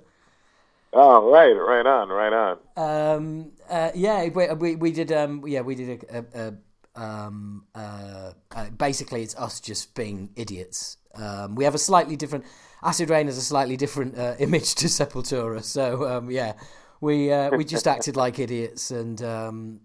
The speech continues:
Speaker 2: uh, yeah,
Speaker 1: It looked
Speaker 2: it was
Speaker 1: like a lot of fun. I was able to watch a bit of it, so it looked like a lot of fun.
Speaker 2: Oh, cool, man! Thank you. Yeah, no, it was. Um,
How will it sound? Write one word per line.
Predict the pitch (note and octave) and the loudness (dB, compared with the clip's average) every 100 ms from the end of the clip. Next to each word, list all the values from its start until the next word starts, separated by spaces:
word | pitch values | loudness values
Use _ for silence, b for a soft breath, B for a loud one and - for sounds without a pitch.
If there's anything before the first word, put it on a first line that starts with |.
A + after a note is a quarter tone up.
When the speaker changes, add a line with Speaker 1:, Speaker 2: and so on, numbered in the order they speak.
| _ | _
Speaker 2:
uh, | A#2+ A2 - | -14 -12 -2
yeah, | F#3 | 2
Speaker 1:
It | C#3 | 6
looked | C3+ | 6
Speaker 2:
it | F#3+ | 6
was | C3 | 4
Speaker 1:
like | B2 | 6
a | |
lot | A#2 A2+ | 8 8
of | A2 | 6
fun. | B2 B2 | 6 8
I | A2+ A#2 | 10 8
was | A#2 A2 | 6 2
able | A#2+ A2 | 4 4
to | A2 | 4
watch | G#2+ A2 - | 6 4 2
a | G2+ | 0
bit | G2+ G2 | 2 2
of | F2+ | 0
it, | F2 E2 - | -2 -6 -4
so | F#2+ F2 E2+ - | 0 0 0 -2
it | F#2+ | 2
looked | G#2 G#2 | 2 4
like | G#2 F#2+ | 4 6
a | |
lot | F#2+ F2+ | 6 6
of | F2+ - | 4 0
fun. | E2+ D#2+ - F#3 | -4 -4 -8 2
Speaker 2:
Oh, | F#3+ F#3+ F#3 | 6 6 4
cool, | A3 A3 | 2 2
man! | C3+ D#3 | 0 -2
Thank | G3 G3 F#3 | 0 0 -2
you. | C#3+ | -2
Yeah, | C#3+ F3+ E3+ | 0 0 2
no, | F3 F3 | 2 0
it | E3 | -2
was. | D3+ E3+ | -4 2
Um, | D#3 D3+ D#3 | 4 4 0